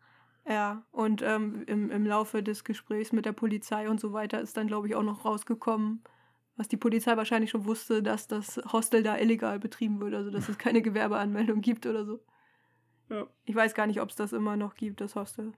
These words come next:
Speaker 1: Müssen wir mal reingucken.
Speaker 2: Ja, auf jeden Fall, wir wissen auch gar nicht, was mit Serge passiert ist, ne? Wahrscheinlich ist er irgendwo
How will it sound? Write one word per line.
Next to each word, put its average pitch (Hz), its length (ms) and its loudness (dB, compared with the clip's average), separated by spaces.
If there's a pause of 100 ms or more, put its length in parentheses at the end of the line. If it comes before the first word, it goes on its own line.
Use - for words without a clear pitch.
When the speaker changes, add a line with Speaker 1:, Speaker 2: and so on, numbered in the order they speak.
Speaker 1:
Müssen 226 180 0
wir 214 40 -2
mal 208 140 -4
reingucken. 226 400 -4 (800)
Speaker 2:
Ja, 120 200 4 (520)
auf 165 220 6
jeden 185 200 6
Fall, 160 220 0
wir 135 240 2
wissen 139 200 2
auch 131 120 -4
gar 135 160 0
nicht, 120 180 -4
was 123 160 -6
mit 117 200 -8
Serge 123 200 -6
passiert 120 320 -8
ist, 147 160 -10
ne? 135 120 -12 (560)
Wahrscheinlich 113 500 -10
ist 117 140 -12
er 104 180 -10
irgendwo 104 560 -12